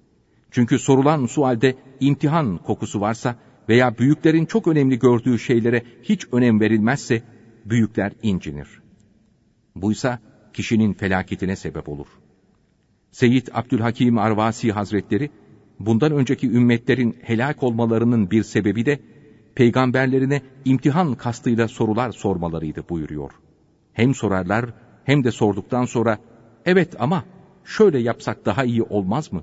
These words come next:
derlerdi. Allahü Teala hepsini helak etti. Madem ki o söyledi, elbette doğru söyledi inancında olmak lazımdır. Zerre kadar şüphe etmek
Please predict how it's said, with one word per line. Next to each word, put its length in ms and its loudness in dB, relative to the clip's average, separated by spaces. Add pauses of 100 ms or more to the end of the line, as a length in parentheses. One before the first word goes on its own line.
(140)
derlerdi. 540 -10 (1000)
Allahü 360 -4
Teala 420 -2 (200)
hepsini 420 0
helak 400 -6
etti. 320 -12 (880)
Madem 360 0
ki 140 0
o 160 0
söyledi, 540 2 (320)
elbette 560 -2
doğru 240 2
söyledi 480 2 (100)
inancında 520 -2
olmak 420 -8
lazımdır. 560 -10 (880)
Zerre 380 -4
kadar 260 -4
şüphe 320 -6
etmek 380 -4